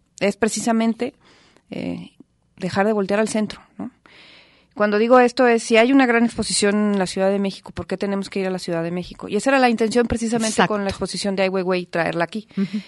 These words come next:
Speaker 1: Eh, porque nosotros tenemos que viajar, ¿y por qué viajar?
Speaker 2: Exactamente.
Speaker 1: Eh, y creo que tenemos que estar considerados dentro de un circuito de exposiciones, eh, como el Marco puede ser, ¿no?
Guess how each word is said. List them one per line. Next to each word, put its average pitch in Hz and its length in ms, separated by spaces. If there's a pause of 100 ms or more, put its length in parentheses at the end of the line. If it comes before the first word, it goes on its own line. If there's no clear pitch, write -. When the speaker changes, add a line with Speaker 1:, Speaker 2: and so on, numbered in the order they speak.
(120)
Speaker 1:
Eh, 175 560 (380)
porque 208 260
nosotros 214 320
tenemos 208 280
que 202 120
viajar, 190 300
¿y 175 60
por 170 140
qué 180 100
viajar? 175 360 (240)
Speaker 2:
Exactamente. 202 840
Speaker 1:
Eh, 175 480
y 190 140
creo 226 180
que 233 100
tenemos 226 320
que - 80
estar 202 360
considerados 202 640
dentro 185 320
de 185 160
un 190 140
circuito 214 420
de 202 80
exposiciones, 196 800 (420)
eh, 170 300
como 196 260
el 185 60
Marco 220 360
puede 185 260
ser, 226 320 (100)
¿no? 269 200